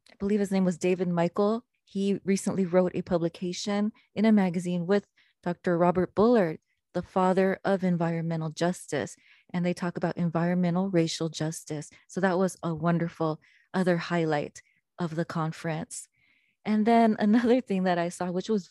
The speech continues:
very interesting and very powerful, was in the disability session, the disability section of the A P H A, and the almost confrontation,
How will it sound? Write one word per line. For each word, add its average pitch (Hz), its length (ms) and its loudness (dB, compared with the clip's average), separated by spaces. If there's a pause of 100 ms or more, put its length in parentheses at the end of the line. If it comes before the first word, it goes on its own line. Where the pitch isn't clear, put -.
very 208 300 6
interesting 165 640 -6 (440)
and 185 180 0
very 170 220 2
powerful, 160 720 -6 (380)
was 180 500 2
in 180 160 0
the 170 80 2
disability 175 760 2
session, 143 640 -6 (280)
the 165 120 -6
disability 214 600 2
section 175 560 -4 (400)
of 208 200 0
the 185 200 2
A 185 80 2
P 175 240 -2
H 165 320 -4
A, 165 300 -2 (380)
and 180 340 -2 (440)
the 175 560 -2 (1400)
almost 277 300 2
confrontation, 240 1080 0